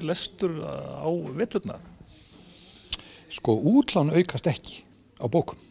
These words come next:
Speaker 2: Útlánin eru mest í júlí. Það er vegna þess að fólk er í sumarfríi og hefur meiri tíma til að lesa og líka er kannski að fara eitthvað í ferðalag eða eitthvað, svo grípur með sér bók.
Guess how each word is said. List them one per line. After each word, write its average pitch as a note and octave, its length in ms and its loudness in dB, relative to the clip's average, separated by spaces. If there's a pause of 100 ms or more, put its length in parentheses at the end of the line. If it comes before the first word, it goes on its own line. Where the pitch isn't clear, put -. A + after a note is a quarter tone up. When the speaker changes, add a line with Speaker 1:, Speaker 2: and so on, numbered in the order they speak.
(140)
Speaker 2:
Útlánin D3+ 600 2
eru B2+ 100 4
mest E3+ 320 0
í A#2+ 120 0
júlí. A2+ 320 0 (1040)
Það B2+ 160 4
er C#3+ 80 2
vegna C#3 240 0
þess C#3 320 -2
að A2 160 -4
fólk - 300 -2
er G2 80 2
í - 60 -2
sumarfríi C3+ 440 0 (640)
og - 100 -8
hefur G2 160 0
meiri A#2+ 300 4
tíma F#3 300 0
til - 120 0
að F3 160 2
lesa G#3+ 220 -6 (880)
og G2+ 180 2
líka G2+ 260 0 (200)
er G2+ 260 -6
kannski - 220 -2
að - 60 -8
fara B2+ 220 4
eitthvað C#3+ 200 2
í - 60 -2
ferðalag C#3 640 2
eða C3 160 2
eitthvað, C#3 260 -2
svo C3 120 -4
grípur C#3+ 300 -4
með A#2 140 -2
sér C#3 80 -6
bók. G3+ 320 -2